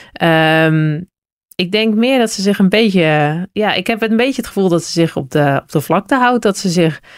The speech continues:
gewoon prima voelt en dat ze het, eh, tot nog toe allemaal gewoon heeft laten gebeuren. Eh, er niet te veel over, eh, heeft gezegd, niet te veel mee heeft gedaan. Ehm,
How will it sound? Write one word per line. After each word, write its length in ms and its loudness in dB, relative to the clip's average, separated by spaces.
gewoon 320 0
prima 320 0
voelt 460 -2
en 200 -2
dat 180 0
ze 140 -4
het, 300 0
eh, 160 2
tot 180 -2
nog 180 2
toe 140 -2
allemaal 340 2
gewoon 260 0
heeft 160 0
laten 280 0
gebeuren. 560 0
Eh, 360 -2
er 80 -2
niet 200 0
te 80 -4
veel 340 0
over, 400 2
eh, 420 2
heeft 280 -2
gezegd, 420 0
niet 160 4
te 100 0
veel 440 2
mee 220 0
heeft 200 0
gedaan. 400 -2
Ehm, 680 2